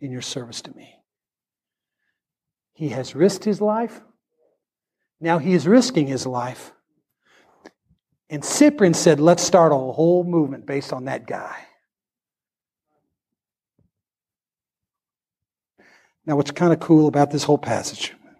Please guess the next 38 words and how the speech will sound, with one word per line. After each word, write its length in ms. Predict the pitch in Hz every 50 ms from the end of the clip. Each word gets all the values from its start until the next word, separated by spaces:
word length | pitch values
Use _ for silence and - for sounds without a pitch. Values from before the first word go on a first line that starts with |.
| _ _ _ _ _ _ _ _ _ _ _ _ _ - - _ _ _ -
is 200 | 139 120 110 113
this. 420 | 127 120 113 110 - - - - - _ _ _ _ _ - - _ _ _ _ _ _ _ _ _ _ _ _ _ _ _ _ _ _ _ _ _ _ _ _ - - _ _ _ _ _ _ _ _ _ _ _ _ _ _ _ _ _ _ _ _ _ _ _ _ -
Remember 180 | 165 170 175 165
that 140 | 151 - 175
east-west 540 | 175 165 - - 156 170 170 165 - -
thing? 300 | - 170 165 175 165 - - _ _ _ _ _ _ _ _ _ _ _ _ _ _ - _ _ - - _ _ _ _ _ -
It 140 | 151 -
says 340 | - - 160 147 139 120 113
this, 400 | 127 135 131 117 - - - - -
"Truly 300 | - - 180 180 175 170
I 60 | 170
say," 340 | 160 165 - 170 156 143 127
Jesus 400 | 113 - 143 135 127 135 135 135
said, 280 | - 147 139 135 139 - - - - - _ _
"I've 120 | 151 131
not 120 | 143 147
s-, 240 | 151 147 - - -
found 300 | - - 165 151 151 147
such 240 | - - 143 - -
great 220 | - 151 151 147
faith 220 | 147 160 151 151 -
in 80 | 139
anyone 300 | 143 143 151 151 151 147
in 100 | 147 143
Israel, 300 | 147 143 135 139 135 123
and 120 | 139 127 131
I 80 | 135
say 300 | 131 - - 160 147 147
to 60 | 143 143
you 120 | 131 123
that 140 | 113 - -
many 220 | 131 139 143 151 151
will 140 | 147 147
come 260 | 143 - - 147 131 131
from 220 | - 131 127 -
east 400 | - 151 165 170 165 - - - -
and 220 | 143 143 127 123
west 420 | 131 135 123 117 - - - -